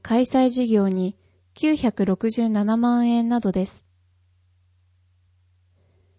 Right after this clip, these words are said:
なお、万円未満は端数処理しています。予算の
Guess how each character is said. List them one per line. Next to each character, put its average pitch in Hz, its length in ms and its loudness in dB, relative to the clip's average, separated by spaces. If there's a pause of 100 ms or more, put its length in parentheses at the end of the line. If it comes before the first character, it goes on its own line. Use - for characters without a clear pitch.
(420)
な 269 260 4
お、 214 200 -2 (320)
万 254 340 4
円 269 200 2
未 269 160 2
満 214 280 2
は 185 260 0
端 285 440 -2
数 320 120 0
処 311 40 4
理 247 120 2
し - 100 -6
て 196 100 -2
い 180 160 0
ま 185 180 0
す。 - 160 -20 (1080)
予 226 120 4
算 285 300 0
の 277 180 -2